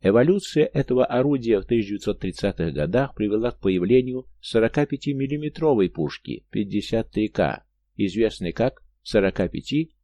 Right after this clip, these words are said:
миллиметровая противотанковая пушка образца тысяча девятьсот тридцать седьмого года. Так появилась хорошо известная многим «сорокопятка». Производство пушки было налажено на заводе номер восемь имени Калинина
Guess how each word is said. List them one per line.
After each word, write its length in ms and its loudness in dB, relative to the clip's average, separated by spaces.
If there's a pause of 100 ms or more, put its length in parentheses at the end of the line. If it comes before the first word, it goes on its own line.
(100)
миллиметровая 720 0
противотанковая 800 -4
пушка 400 -4
образца 680 -2 (300)
тысяча 420 -2
девятьсот 420 -4
тридцать 380 -4
седьмого 480 -4
года. 400 -8 (640)
Так 260 2
появилась 720 0 (300)
хорошо 460 0
известная 640 -2
многим 360 -6
«сорокопятка». 1040 -4 (920)
Производство 600 0
пушки 380 -2
было 260 2
налажено 640 0
на 120 -2
заводе 420 0
номер 300 -2
восемь 440 0
имени 300 -4
Калинина 800 0